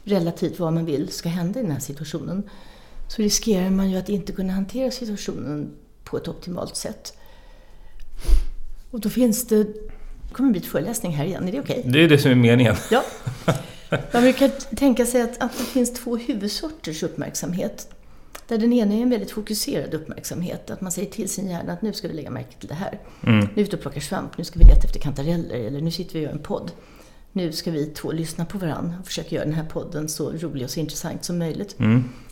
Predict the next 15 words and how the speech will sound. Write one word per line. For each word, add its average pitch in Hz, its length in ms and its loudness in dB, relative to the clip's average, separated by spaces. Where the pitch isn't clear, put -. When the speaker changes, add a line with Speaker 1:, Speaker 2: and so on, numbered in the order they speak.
Speaker 1:
Och 233 80 -10
sen 262 180 -2
har 285 80 0
man 294 180 2
den 247 280 0
öppna 277 420 -2
uppmärksamheten 156 920 -4
när, 175 200 -6
när 185 200 -4
man 185 220 -4
låter 170 680 -4
det 208 180 0
som 214 160 -2
kommer 185 380 -4
komma. 214 500 -4